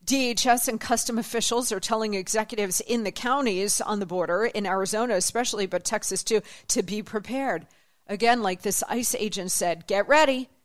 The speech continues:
The invasion is about to go hyperspeed."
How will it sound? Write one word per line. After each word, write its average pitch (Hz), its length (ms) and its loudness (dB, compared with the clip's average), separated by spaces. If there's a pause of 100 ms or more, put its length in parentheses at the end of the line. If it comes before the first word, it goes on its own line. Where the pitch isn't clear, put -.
(360)
The 233 180 2
invasion 226 480 2
is 214 140 0
about 208 260 2
to - 100 -2
go 196 220 0
hyperspeed." 185 800 -4